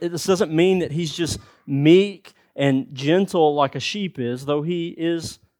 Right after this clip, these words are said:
that. That is part of his character, but it's not all of his character. The, the, the allusion to God being the Lamb, or to Jesus being the Lamb of God,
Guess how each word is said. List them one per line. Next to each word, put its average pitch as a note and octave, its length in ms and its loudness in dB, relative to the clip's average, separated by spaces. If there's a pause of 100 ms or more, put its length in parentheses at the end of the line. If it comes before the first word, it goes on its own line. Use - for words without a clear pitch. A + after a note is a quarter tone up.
(120)
that. C#3 360 2
That D3+ 120 -2
is D#3 120 -8
part G3 420 -2
of C3+ 180 -8
his A#2 160 -10
character, G#2+ 560 -14 (420)
but D3 100 -6
it's D3 120 -4
not F#3 160 2
all E3+ 300 6
of C#3 80 -2
his A2+ 160 -8
character. - 480 -14 (760)
The, D3+ 140 2
the, D3 420 -2
the C#3+ 200 -2
allusion F3+ 580 -2
to D3+ 480 -4
God D3+ 340 2
being C#3+ 280 0
the B2 100 -2
Lamb, D#3 540 -2
or C3 140 -6
to B2+ 220 -10
Jesus D3 360 -8
being C#3 200 -2
the B2 80 -6
Lamb D#3+ 320 -2
of C#3+ 120 -4
God, A2+ 340 -8